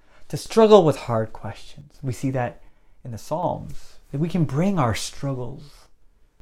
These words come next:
before God. But this is a defining issue. Do we believe that God is good?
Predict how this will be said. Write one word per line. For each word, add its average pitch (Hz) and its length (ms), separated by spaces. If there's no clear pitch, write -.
before 117 320
God. 113 480
But - 180
this 165 300
is 151 100
a 135 80
defining 110 580
issue. 107 500
Do 175 300
we 160 440
believe 123 920
that 113 240
God 104 640
is 110 180
good? 101 460